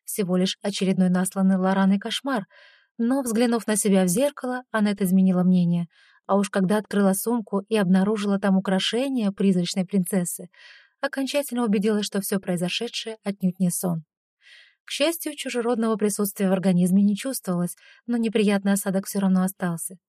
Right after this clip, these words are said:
К тому же невыносимо раскалывалась голова. Пока Аннет занималась анализом собственных мыслей и чувств,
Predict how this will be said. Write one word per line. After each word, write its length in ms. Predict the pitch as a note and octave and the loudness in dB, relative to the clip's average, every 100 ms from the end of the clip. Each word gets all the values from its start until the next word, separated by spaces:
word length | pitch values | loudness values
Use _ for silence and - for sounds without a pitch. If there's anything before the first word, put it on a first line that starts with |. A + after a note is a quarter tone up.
| _ _ | _ _
К 80 | - | -10
тому 260 | B3 C4 | -6 -4
же 80 | A#3 | 0
невыносимо 600 | G3+ F#3+ F3+ - C#4+ B3 | 2 4 2 -2 -6 -6
раскалывалась 680 | G#3 - G3 F#3 F3 F3 F3 | -6 -4 -2 0 0 -2 -4
голова. 480 | E3+ F3 E3 D#3+ D#3 _ _ _ _ _ _ - - _ - | -2 -2 -2 -6 -12 _ _ _ _ _ _ -20 -20 _ -4
Пока 300 | G#3+ A3+ A3 | 0 2 2
Аннет 200 | G#3+ F#3+ | 2 2
занималась 500 | G#3 G#3 G3+ G3 G3+ | 4 4 4 2 2
анализом 440 | G3 F#3+ F#3+ F#3+ | 4 4 4 2
собственных 640 | - G3 - - F#3 F#3+ | 2 -2 -2 0 0 2
мыслей 480 | G3 G3 G3+ F#3 F#3+ | 4 4 2 -2 -2
и 120 | G3+ F#3+ | 0 0
чувств, 380 | - B3 - | -2 -10 -10